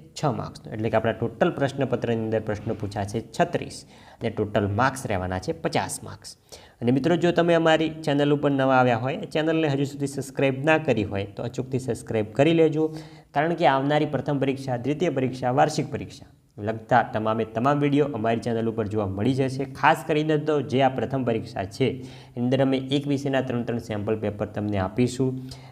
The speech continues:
જે સેમ્પલ પેપર તમે સંપૂર્ણ તૈયાર કરશો, વાંચશો, લખશો, તો તમે પરીક્ષાની અંદર નેવું ટકા પ્લસ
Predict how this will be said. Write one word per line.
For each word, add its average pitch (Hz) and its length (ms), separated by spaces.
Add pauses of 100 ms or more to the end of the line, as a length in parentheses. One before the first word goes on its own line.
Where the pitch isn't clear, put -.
જે 160 80
સેમ્પલ 160 300
પેપર 151 300
તમે 139 220
સંપૂર્ણ 120 420
તૈયાર 107 280
કરશો, 131 500
વાંચશો, 131 580
લખશો, 123 460
તો - 160
તમે 113 180
પરીક્ષાની 147 440
અંદર 147 180
નેવું 143 340
ટકા 143 220
પ્લસ 139 600